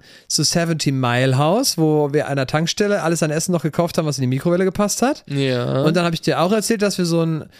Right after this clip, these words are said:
Speaker 1: durch so ein Tal, wo die Indianer die Lachse sich alle rausfischen,
Speaker 2: Ja.
Speaker 1: äh, hab ich dir auch erzählt. Und dann waren wir auf der Ranch. Und von der Ranch, hab ich dir auch erzählt, wo ich die Kolibris gesehen hab.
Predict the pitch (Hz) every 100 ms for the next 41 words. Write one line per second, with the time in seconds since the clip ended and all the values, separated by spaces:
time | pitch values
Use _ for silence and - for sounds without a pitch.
0 | - - 147 151 143 - 147 156 196 214
1 | 185 165 143 147 175 165 135 135 - -
2 | 208 196 190 185 185 175 196 - 214 -
3 | 226 240 - 139 139 127 127 131 - 165
4 | 202 196 226 247 - - 175 175 190 196
5 | 196 190 175 190 170 139 117 - - 135
6 | 143 151 139 147 170 233 262 - - -
7 | 147 131 170 180 220 170 127 147 151 170
8 | - 170 190 220